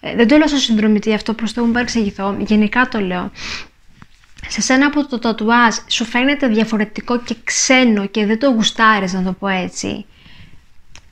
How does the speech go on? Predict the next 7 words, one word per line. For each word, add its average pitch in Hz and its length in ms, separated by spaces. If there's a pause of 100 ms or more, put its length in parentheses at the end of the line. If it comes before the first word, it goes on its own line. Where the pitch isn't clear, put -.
(200)
δεν 330 140
το 339 80
αποδέχεσαι, 214 720
έτσι; 202 460 (1600)
Το 233 120
κρίνεις, 269 460
το, 254 100